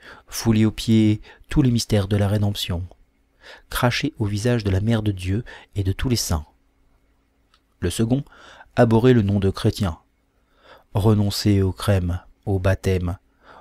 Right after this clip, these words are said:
au suffrage de l'Église et au sacrement. Tiercement, sacrifier au diable, faire pacte avec lui, l'adorer,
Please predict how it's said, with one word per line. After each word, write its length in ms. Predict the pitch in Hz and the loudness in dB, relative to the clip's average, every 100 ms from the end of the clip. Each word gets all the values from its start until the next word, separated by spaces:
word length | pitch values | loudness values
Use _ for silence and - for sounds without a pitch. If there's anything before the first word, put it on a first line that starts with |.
| _ | _
au 140 | 104 104 | -4 -2
suffrage 400 | - - 104 98 | -2 0 0 0
de 80 | |
l'Église 540 | 98 95 104 139 165 - - _ - | 0 0 -2 -2 -2 -6 -20 _ -2
et 80 | 135 | 0
au 80 | 113 | 2
sacrement. 600 | 110 - 101 87 90 - _ _ _ _ _ _ _ _ _ _ _ _ _ _ - | 0 0 -2 -2 -6 -12 _ _ _ _ _ _ _ _ _ _ _ _ _ _ -12
Tiercement, 600 | - 101 - 98 117 143 _ _ _ _ - | -4 -4 -2 -2 -2 -4 _ _ _ _ -10
sacrifier 500 | - - 110 - - | -8 -4 -4 -4 -2
au 100 | 104 | -2
diable, 480 | 92 92 85 85 - - - - _ _ _ - - - | -2 -2 -4 -6 -12 -16 -20 -20 _ _ _ -20 -20 -18
faire 320 | - - 95 - | -10 -2 -2 -4
pacte 400 | - 156 - 110 | -2 -2 -2 -4
avec 320 | 104 - - | -4 -6 -4
lui, 120 | 127 | 0
l'adorer, 640 | 110 104 98 87 87 90 | 2 2 0 0 -4 -4